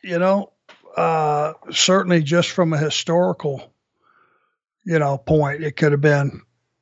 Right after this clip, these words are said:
it could have been very, very interesting. Yeah. It, uh, it wasn't something that was on the front burner, but it was something that was talked about.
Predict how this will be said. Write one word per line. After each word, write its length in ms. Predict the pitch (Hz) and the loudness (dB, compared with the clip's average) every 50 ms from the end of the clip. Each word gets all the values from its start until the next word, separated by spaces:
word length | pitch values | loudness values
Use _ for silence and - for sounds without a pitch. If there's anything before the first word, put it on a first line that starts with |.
| _ _ _ - | _ _ _ -10
it 140 | - 156 - | -10 -6 -4
could 160 | - 165 156 | -2 -2 0
have 100 | 147 143 | 0 0
been 240 | 156 151 143 143 139 | 0 0 0 0 0
very, 280 | 151 151 156 160 160 | 0 0 0 0 0
very 280 | 156 160 160 160 156 147 | 0 0 2 2 0 0
interesting. 460 | 147 135 - - - - 147 139 143 | -2 -4 -8 -10 -10 -10 -10 -6 -2
Yeah. 440 | 147 147 143 139 135 135 - - - - - - - | 0 0 0 0 0 -4 -8 -10 -14 -20 -16 -4 0
It, 320 | 160 147 147 143 - - | 2 2 2 2 0 0
uh, 220 | 151 147 139 127 - - - - - - - - - - | 0 0 0 0 -4 -10 -16 -18 -18 -18 -18 -18 -8 -2
it 100 | 190 165 | 0 2
wasn't 380 | 165 170 185 185 160 165 156 - | 4 4 4 2 2 0 -2 -2
something 420 | - 180 180 170 - 185 175 170 | 0 2 0 2 2 0 0 2
that 140 | 170 165 156 | 2 0 0
was 160 | 156 151 131 | -2 0 0
on 160 | 165 160 160 | 2 2 2
the 80 | 156 143 | 0 0
front 400 | - - 165 165 165 165 160 156 | 0 0 0 0 0 0 -2 0
burner, 340 | 165 170 180 185 196 190 180 | 2 2 4 4 4 2 2
but 220 | 165 160 156 147 | 2 2 2 2
it 100 | 147 151 | 0 0
was 160 | 147 143 127 | -2 -4 -4
something 520 | - - 165 170 165 147 - 170 160 151 156 | -2 0 2 2 2 0 0 0 0 2 2
that 140 | 156 151 147 | 0 0 -2
was 140 | 143 - | -4 -6
talked 320 | - 156 160 160 165 - - | -2 0 2 2 0 0 -4
about. 460 | 151 143 156 156 156 156 151 - | -2 0 2 2 2 2 0 -2